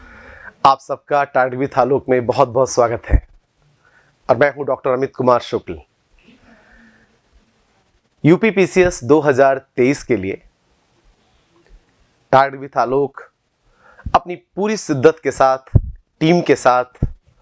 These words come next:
एक भगीरथ प्रयास कर रही है ताकि आप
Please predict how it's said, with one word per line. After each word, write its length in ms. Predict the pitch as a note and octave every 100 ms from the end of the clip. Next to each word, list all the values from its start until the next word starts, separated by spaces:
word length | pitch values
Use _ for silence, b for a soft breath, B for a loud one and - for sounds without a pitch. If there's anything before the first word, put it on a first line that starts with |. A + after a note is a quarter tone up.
| b b b b b b b b b b b b b _ _ _ _ _ _ _ _ _ _ _ _ -
एक 180 | F#3+ C3+
भगीरथ 460 | - C#3+ F#3+ C4+ -
प्रयास 280 | C#3+ C3+ -
कर 160 | B2+
रही 240 | G2+ G2 F#2+
है 220 | E2+ D#2 _ _ _ _ _ _ _ _ -
ताकि 280 | C#3+ - C3+
आप 280 | C#3 E3